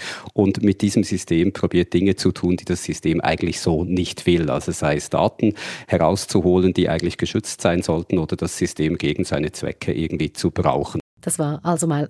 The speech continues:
Speaker 2: eine erste Begriffsklärung. Jörg hilft uns heute zu verstehen, was Hacker und Hackerinnen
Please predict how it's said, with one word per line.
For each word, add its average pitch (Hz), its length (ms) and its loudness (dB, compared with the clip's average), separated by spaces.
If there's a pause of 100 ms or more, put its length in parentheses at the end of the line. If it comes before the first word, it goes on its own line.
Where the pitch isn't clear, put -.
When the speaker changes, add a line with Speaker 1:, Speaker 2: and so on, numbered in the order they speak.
(120)
Speaker 2:
eine 165 260 0
erste 175 400 2
Begriffsklärung. 180 1200 2 (500)
Jörg 214 320 4
hilft 226 320 0
uns 202 200 2
heute 170 320 2
zu 170 120 -2
verstehen, 170 640 0
was 214 340 0
Hacker 185 380 -2
und 175 140 0
Hackerinnen 165 600 0